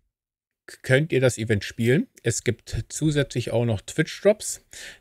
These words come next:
Es gibt ein kostenloses Pack. Es gibt ein Event-Pack.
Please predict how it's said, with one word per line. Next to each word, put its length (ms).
Es 420
gibt 560
ein 260
kostenloses 680
Pack. 360
Es 500
gibt 300
ein 160
Event-Pack. 920